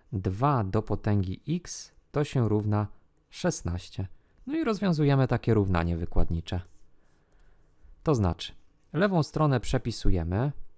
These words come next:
bo tej, em, lewej strony już prościej zapisać się nie da, natomiast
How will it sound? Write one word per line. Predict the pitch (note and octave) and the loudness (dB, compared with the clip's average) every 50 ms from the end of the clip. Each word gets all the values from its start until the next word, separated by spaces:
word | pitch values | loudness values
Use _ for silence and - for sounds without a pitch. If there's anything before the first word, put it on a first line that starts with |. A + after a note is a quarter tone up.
| _ _ _ _ _ _ _ - | _ _ _ _ _ _ _ -10
bo | C#3+ A#2+ | -8 -8
tej, | - - - A#2+ A#2 A2 - - _ | -4 0 0 2 2 0 -2 -6 _
em, | - A2 G#2 G2 F#2+ F#2+ F#2+ F#2 F#2 F2+ F2+ C3 C3+ B2+ _ _ _ - | -4 -4 -2 -2 0 -2 -2 -2 -2 -4 -6 -8 -10 -14 _ _ _ -8
lewej | - G2 G#2 G#2+ G#2+ G2+ | -2 0 2 2 2 0
strony | - - A#2+ A2+ G#2+ G#2 | 0 0 2 2 2 2
już | F#2+ - | 0 -2
prościej | - - B2 C3 - - - G#2+ G2 | 0 0 2 4 4 4 4 2 0
zapisać | G2 G#2+ G2 - B2 - A#2 G2+ - | 0 0 -2 -2 -4 -4 -4 -6 -4
się | - - G#2 | -4 -2 0
nie | G2 F#2 F2 E2 | 0 0 0 2
da, | F2 A#2 D#3 D#3 - - - - - - - | 2 0 0 0 -4 -10 -20 -20 -18 -6 0
natomiast | A2 G#2 - - A#2+ A#2+ A2+ - - - | 0 2 2 4 2 2 2 0 -4 -16